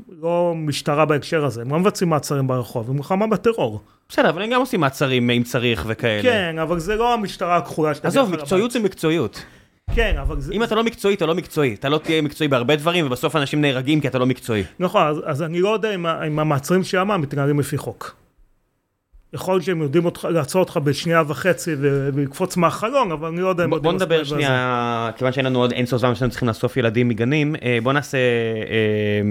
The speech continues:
Speaker 2: עוד משהו, כמה טענות שעלו בפרקים קודמים, שמעניין אותי לשמוע דעה של שוטר.
Speaker 1: אוקיי.
Speaker 2: עכשיו פה, אה, חברי מה-, מהיחידה חליפה חליפה, אה,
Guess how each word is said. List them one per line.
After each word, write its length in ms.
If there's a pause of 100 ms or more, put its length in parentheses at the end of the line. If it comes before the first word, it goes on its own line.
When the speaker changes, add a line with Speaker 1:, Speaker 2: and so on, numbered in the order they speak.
(120)
Speaker 2:
עוד 180
משהו, 680
כמה 180
טענות 460
שעלו 720
בפרקים 480
קודמים, 380
שמעניין 300
אותי 100
לשמוע 320
דעה 180
של 140
שוטר. 340 (320)
Speaker 1:
אוקיי. 140
Speaker 2:
עכשיו 300
פה, 320
אה, 360 (640)
חברי 480
מה-, 300
מהיחידה 560
חליפה 400
חליפה, 460
אה, 260